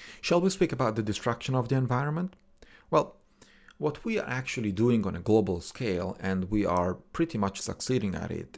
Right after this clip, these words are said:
is destructing the soils. As I said, we have a new continent made of plastic, microplastics in the rains,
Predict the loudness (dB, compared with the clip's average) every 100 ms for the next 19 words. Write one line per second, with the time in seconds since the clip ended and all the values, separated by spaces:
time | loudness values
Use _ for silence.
0 | -4 -4 -2 -4 0 0 0 -2 -2 -2
1 | -2 0 0 -4 -8 -10 -12 _ _ _
2 | -20 -20 -20 -4 0 2 0 2 2 4
3 | 2 4 2 4 2 0 -2 -2 -2 -2
4 | -2 0 0 2 0 -6 -4 -2 -4 -6
5 | -8 -8 -6 0 2 0 -2 -2 0 -2
6 | -4 -8 -10 -6 0 0 4 4 4 2
7 | 0 -4